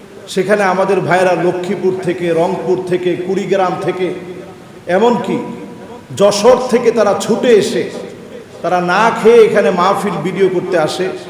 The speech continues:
এই জুমার আলোচনাগুলো ভিডিও করতে আসে। এদের কারণেই সাংস্কৃতিক যে একটা প্রতিবাদ হচ্ছে, বিশ্বময় বাংলা ভাষাভাষীদের কাছে দিনের কথাগুলো ছড়িয়ে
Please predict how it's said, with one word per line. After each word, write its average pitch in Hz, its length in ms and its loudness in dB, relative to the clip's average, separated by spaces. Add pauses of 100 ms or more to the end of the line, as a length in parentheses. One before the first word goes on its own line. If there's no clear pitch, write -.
(580)
এই 160 200 -2
জুমার 196 360 4
আলোচনাগুলো 190 600 2 (120)
ভিডিও 185 280 2
করতে 180 240 -2 (100)
আসে। - 200 -6 (280)
এদের 247 200 2 (120)
কারণেই 226 360 4 (1000)
সাংস্কৃতিক 202 760 -4
যে 220 140 2
একটা 220 180 0 (100)
প্রতিবাদ 220 460 4 (120)
হচ্ছে, 226 300 2 (920)
বিশ্বময় 254 800 4 (100)
বাংলা 214 260 4
ভাষাভাষীদের 202 640 2
কাছে 190 260 -2
দিনের 196 340 -2
কথাগুলো 180 380 -2
ছড়িয়ে 196 360 0